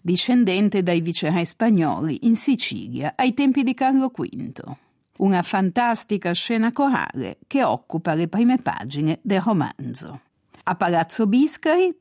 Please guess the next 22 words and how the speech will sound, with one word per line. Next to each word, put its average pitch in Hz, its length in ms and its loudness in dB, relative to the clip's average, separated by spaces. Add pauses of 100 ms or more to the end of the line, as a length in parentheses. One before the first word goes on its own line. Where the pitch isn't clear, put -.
il 170 140 -4
palazzo 165 540 -2
di 147 160 -2
famiglia, 151 720 0 (640)
con 170 200 2
una 156 320 2
magnifica 175 880 2
terrazza 175 640 -2
che 165 120 -6
guarda 240 340 2
il 339 80 4
mare, - 520 -2 (100)
ornata 147 540 -4
da - 160 -12
statue 185 760 -2
e 175 140 -6
puttini, 202 760 -6 (420)
vive 247 580 2
Ruggero 226 580 2
Moncada 180 720 0
di 226 140 0
Paternò 247 580 0